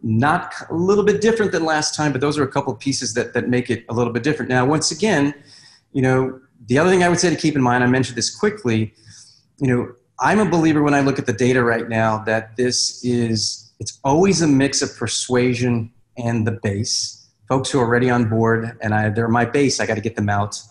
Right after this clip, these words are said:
versus how many people are still up for grabs, right? And so,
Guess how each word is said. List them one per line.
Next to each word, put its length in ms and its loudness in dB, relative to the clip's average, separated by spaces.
versus 340 -2
how 140 0
many 160 2
people 340 -2
are 40 -2
still 400 -4
up 220 -6
for 120 -6
grabs, 600 -2
right? 260 -2
And 140 -6
so, 440 0